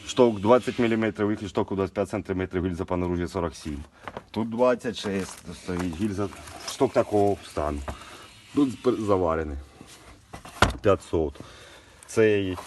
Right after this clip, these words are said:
шток двадцять вісім міліметрів, вихід штоку шістнадцять сантиметрів, п'ятсот гривень, тут двадцять п'ять, отож тут двадцять п'ять, тут двадцять півтора різьба. Мастило було чисте.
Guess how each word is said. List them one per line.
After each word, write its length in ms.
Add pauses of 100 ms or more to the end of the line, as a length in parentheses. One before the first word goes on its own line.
(200)
шток 560 (300)
двадцять 260
вісім 260
міліметрів, 580
вихід 300
штоку 420 (440)
шістнадцять 320
сантиметрів, 520
п'ятсот 320
гривень, 300
тут 160
двадцять 260
п'ять, 180
отож 220
тут 160
двадцять 280
п'ять, 160 (640)
тут 200 (120)
двадцять 340
півтора 380
різьба. 420 (580)
Мастило 360
було 240
чисте. 440